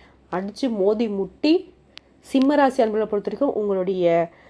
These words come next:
வாழ்க்கை துணைக்கிட்ட ஒரு சண்டை வருது அப்படின்னாக்கா, நீங்க விட்டு கொடுத்து போங்க, கெட்டே போக மாட்டீங்க. ஏன்னா, அவங்க சுத்தி வளைச்சு திரும்பவும் உங்க கால்ல வந்து விழக்கூடிய காலம்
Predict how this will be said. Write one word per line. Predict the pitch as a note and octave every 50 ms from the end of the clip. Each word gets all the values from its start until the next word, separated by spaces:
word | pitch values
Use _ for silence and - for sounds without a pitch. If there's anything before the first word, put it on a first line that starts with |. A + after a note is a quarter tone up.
| _ _ _ _ _ _
வாழ்க்கை | - F3+ F3+ F#3 G#3 G3+ G#3+ A#3+ D4+ D#4+ D#4 - F4 E4+ - - - _ - - _ _ _ _ _ _ _ _ _ _ _ _ _ _ _ _ _ -
துணைக்கிட்ட | - A3+ A3+ A3+ A3+ A#3+ - G#3+
ஒரு | G3+ F#3 F#3
சண்டை | F#3 - F#3 F3+ G#3 A3+ C4+
வருது | C4+ C4+ B3+ B3 A3 C#4 C4+ - - F3+
அப்படின்னாக்கா, | - G3+ A3 G3 F#3 F3 F3 C#4+
நீங்க | D4+ C4 A3
விட்டு | G#3+ G#3+ - C4+
கொடுத்து | - C4+ A3+ A3 - F#3+
போங்க, | - F3+ F3 E3+ - _ _ _ _ _ _ _ -
கெட்டே | - G#3 - - _ _ - - B3+ D4
போக | C#4 C4 A3+ G3+ G#3+
மாட்டீங்க. | G3+ G3 F#3+ F3+ F3 F3+ F3+ F#3 F3+ - - - - - - - -
ஏன்னா, | - G#3 A#3
அவங்க | C4+ D4 B3 A3+ G#3+ A#3 A#3+ G3+ G3
சுத்தி | - - C#4 B3+ - - _ _ - F4 E4+ E4
வளைச்சு | D4 A#3+ A#3+ A3+ - C4 -
திரும்பவும் | - A#3 A#3 A#3 B3+ C4+ A#3+
உங்க | G#3+ G3 G3 - G#3
கால்ல | F#3+ F#3+ G#3 A#3 A#3+ A3+
வந்து | A3 G#3+ G#3+ G#3+
விழக்கூடிய | G3+ F#3 F#3 F3+ - F#3+ F3 E3 -
காலம் | - A3 G#3 A3 B3 C#4+ D#4+ F4+